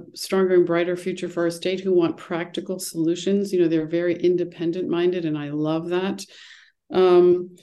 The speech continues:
you know, cherish, uh, their independence. And,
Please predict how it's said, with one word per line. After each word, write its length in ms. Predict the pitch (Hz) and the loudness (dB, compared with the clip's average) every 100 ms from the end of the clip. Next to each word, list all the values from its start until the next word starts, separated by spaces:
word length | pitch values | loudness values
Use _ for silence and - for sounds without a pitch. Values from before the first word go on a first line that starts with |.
| _ _ | _ _
you 120 | 208 | 2
know, 120 | 175 | 2
cherish, 720 | 165 - 196 196 196 - - - _ _ _ | 2 2 4 4 2 -4 -10 -16 _ _ _
uh, 260 | 180 165 160 | -2 0 2
their 200 | 175 170 | 2 2
independence. 960 | 185 180 - 208 214 208 202 - - _ _ _ _ _ _ _ _ _ _ _ | 0 -2 -6 -4 -2 0 -2 -4 -14 _ _ _ _ _ _ _ _ _ _ _
And, 360 | 180 180 185 | 4 6 4